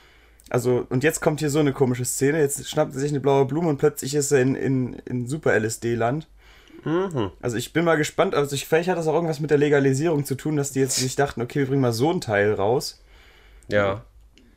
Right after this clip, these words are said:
Speaker 1: Und das Geile ist, diese Liedern-Dinger, die er anzeigt, die werden hier mit Nachkommastelle berechnet. Also, da hat man sich mal getraut, was bei diesem Mario. Aber ich denke, die Verkaufszahlen sind eh egal, weil
Speaker 2: Bist
Speaker 1: die
Speaker 2: du
Speaker 1: haben
Speaker 2: da etwas zynisch, was das hier alles angeht? Guck doch mal, wie schön die Grafik ist hier und
Speaker 1: Findest du
Speaker 2: alles.
Speaker 1: echt?
Speaker 2: Nee, keine Ahnung, aber ich mag das ja alles nicht.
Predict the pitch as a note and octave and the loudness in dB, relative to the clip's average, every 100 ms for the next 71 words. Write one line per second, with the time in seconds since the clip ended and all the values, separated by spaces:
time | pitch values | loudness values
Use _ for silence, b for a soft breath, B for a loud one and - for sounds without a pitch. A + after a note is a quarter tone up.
0 | - - C#3+ C#3 E3 E3+ D3+ C#3+ C#3+ E3+ | -10 0 2 2 2 0 -2 -2 0 4
1 | G3+ F3 D3 C#3+ D3 C#3 D#3 E3+ D3 C3+ | 4 4 2 2 4 2 2 -4 0 2
2 | C#3+ C#3 - C#3 D#3 - B2 A#2+ A#2 A#2 | 2 2 2 2 2 0 0 0 0 0
3 | G#2+ A2 A#2+ - G#2+ G2+ A#2+ B2 A#2 B | 0 0 -2 -2 -2 0 2 0 0 B
4 | B - D3 D#3 C#3 - C#3+ C3+ - C#3 | B 0 2 0 -2 2 2 2 2 2
5 | C3 - G#2+ A2 - G#2+ G#2+ G#2+ G#2+ G#2+ | 2 0 -8 -8 -8 -8 -6 -4 -2 -2
6 | G2+ G#2+ B B B - A#2+ D3+ F3+ F#3 | -4 -6 B B B -2 0 0 4 2
7 | C3+ D3+ C#3+ - D#3+ - D#3+ D3 C#3+ - | 2 -2 0 2 0 2 2 2 0 0
8 | D3+ B2+ A2 G#2+ A#2+ C3+ A#2+ B2+ G#3 F3 | 0 0 4 6 6 4 2 4 4 2
9 | C#3+ D3 C3+ - C#4+ C#4 B2+ A#2+ A2+ - | 2 -2 -2 -4 0 2 2 0 -4 -4
10 | - A#2 G2 G#2 F2 G2 G2 G2 - G3+ | -2 -2 -2 -2 -4 -4 -6 -6 -6 -4
11 | F3 C3+ B2+ A#2 D#3+ E3 C#3 D#3 F3+ F3 | 0 0 0 -2 -2 -2 -2 -2 -2 -6
12 | E3 D#3+ - E3 D#3 C#3 F#3 F3+ C3+ F3+ | -6 -8 -4 -2 0 2 2 4 2 2
13 | - - G#2+ A#2 B2+ A#2+ A2+ B2+ A#2+ G#2 | -4 -4 -2 -2 -2 -4 -4 -4 -2 0
14 | G#2 - A#2 - A2 A2+ A2+ A#2+ G2 F#2+ | -2 -2 -4 -4 -4 -4 -2 -4 -4 -10
15 | - | -14